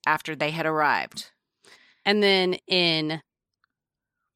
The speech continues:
Speaker 2: Miley's deposition, she said they also could see the patio area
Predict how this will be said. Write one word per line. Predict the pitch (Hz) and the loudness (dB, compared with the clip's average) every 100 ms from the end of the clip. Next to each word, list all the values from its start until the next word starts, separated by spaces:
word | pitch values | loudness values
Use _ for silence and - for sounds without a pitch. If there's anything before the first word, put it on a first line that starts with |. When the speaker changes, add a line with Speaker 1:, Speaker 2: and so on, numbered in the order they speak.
| _ _ _ | _ _ _
Speaker 2:
Miley's | 170 180 208 262 226 160 156 | -2 2 4 4 0 -2 -4
deposition, | - 151 156 160 151 170 | -2 -4 -4 -6 -4 -4
she | - 202 | -4 -2
said | 214 180 | -2 0
they | 180 | 2
also | 165 180 - 175 | 2 0 0 -2
could | 156 - 156 | -2 -6 -6
see | - - 220 202 170 160 - | -8 -4 -2 0 -2 -4 -10
the | 156 165 160 143 | -4 0 0 -2
patio | - 196 190 180 165 | 0 4 4 4 0
area | 147 151 143 139 127 | 0 -2 -2 -2 -2